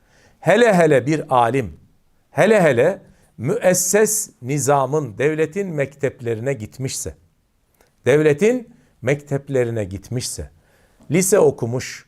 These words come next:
üniversite okumuş, abdestsiz, gusülsüz insanların yazdığı kitapları tahsil etmişse,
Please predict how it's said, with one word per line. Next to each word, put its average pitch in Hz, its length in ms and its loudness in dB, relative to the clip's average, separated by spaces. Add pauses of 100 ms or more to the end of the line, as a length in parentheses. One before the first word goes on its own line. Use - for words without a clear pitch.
(380)
üniversite 170 560 2
okumuş, 117 640 -6 (280)
abdestsiz, 156 720 -2
gusülsüz 156 1160 -2 (800)
insanların 165 720 2
yazdığı 139 480 0
kitapları 135 680 -2
tahsil 131 480 -4
etmişse, 135 760 -4